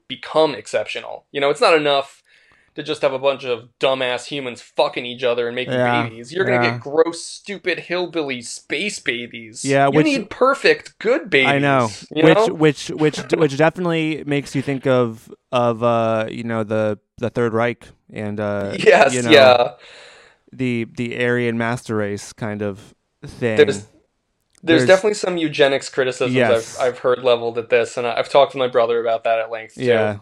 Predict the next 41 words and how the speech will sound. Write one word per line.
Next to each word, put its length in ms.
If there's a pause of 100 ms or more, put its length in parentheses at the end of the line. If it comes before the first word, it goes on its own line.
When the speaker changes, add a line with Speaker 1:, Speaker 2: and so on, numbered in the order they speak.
(140)
Speaker 1:
Especially 440
Speaker 2:
yeah. 60
Speaker 1:
when 100
the 100
Hitler 380
comparison 600
came 120
up 80
Speaker 2:
Uh-huh. 300
Speaker 1:
in 60
Messiah. 600 (120)
That, 200 (540)
we 60
talked 220
about 160
that 160
for 80
a 80
while. 240
Speaker 2:
Yeah. 320
Speaker 1:
Yeah. 120 (540)
Speaker 2:
No, 220
yeah, 140
it's, 280
it's, 400 (160)
I 120
mean, 360 (1500)
definitely 580
shades 400
of 140
that. 340 (460)
Um, 600 (1600)
but 120
yeah, 180
Leto 400
is 180
taking 320
over 240
the 80
breeding 300
program. 460